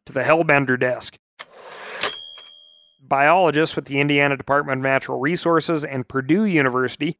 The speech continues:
recently documented a very young Hellbender salamander in the Blue River. This discovery is significant because over the past three to four decades,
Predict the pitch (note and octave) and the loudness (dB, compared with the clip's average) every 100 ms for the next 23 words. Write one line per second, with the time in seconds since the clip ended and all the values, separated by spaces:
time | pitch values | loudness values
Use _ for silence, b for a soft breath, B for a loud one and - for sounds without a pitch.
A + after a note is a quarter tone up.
0 | - C3 D#3+ F3 D3+ C#3+ C#3+ C#3 - C#3+ | -8 -2 0 0 -2 0 2 2 0 -2
1 | C#3 C3+ C3+ B2+ F3 F#3+ D3+ D3+ C#3+ C#3 | 0 2 0 4 4 4 4 2 2 0
2 | D3+ D3 D3 C#3+ C3+ - D#3 F3 D3+ C3+ | 0 2 0 0 -2 0 0 2 2 0
3 | C3+ E3 F3+ D3 C#3+ D3 C3+ D3+ E3+ E3+ | 2 0 0 -2 0 -2 0 2 4 4
4 | G3 C#3+ - _ _ _ _ _ D3+ C3+ | 4 2 -4 _ _ _ _ _ 0 0
5 | - C#3 F3+ F#3+ E3+ E3+ D3 - C3 F3 | -2 -2 0 2 2 2 0 -2 0 0
6 | G3 D3 E3 F3+ C#3+ D3+ C#3+ D3 C#3+ C3+ | 0 -2 -2 -2 -2 0 0 -2 -4 -4
7 | D3 D#3+ D#3 - F#3 G3+ E3 F#3+ E3+ F#3+ | -2 0 -2 -2 -2 -2 0 0 2 2
8 | F#3+ C#3+ D3+ F3+ | 2 0 0 -2